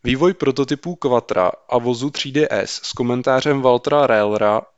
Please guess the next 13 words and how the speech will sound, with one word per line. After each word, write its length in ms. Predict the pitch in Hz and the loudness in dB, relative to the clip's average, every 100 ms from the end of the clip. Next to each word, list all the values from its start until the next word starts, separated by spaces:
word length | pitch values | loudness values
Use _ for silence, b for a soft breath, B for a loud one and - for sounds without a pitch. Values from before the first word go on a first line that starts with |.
| _ | _
a 120 | 120 | 0
Rolanda 440 | 120 120 123 131 139 | 2 0 0 0 2
Gamperta 680 | 113 107 110 - 95 95 b b b - | 0 -2 -4 -4 -2 -4 b b b -6
najdete 380 | 117 131 135 | -2 0 0
na 100 | 151 | -2
stránce 460 | 139 135 131 120 156 | -2 -2 -2 -2 -2
I 200 | 127 113 | 0 0
D 140 | 113 | 0
E 20 | 113 | 0
A 80 | |
blog 260 | 110 123 - | 0 -4 -4
tečka 340 | 123 - 127 | -6 -4 -4
com. 400 | 120 98 92 95 | -2 -4 -6 -8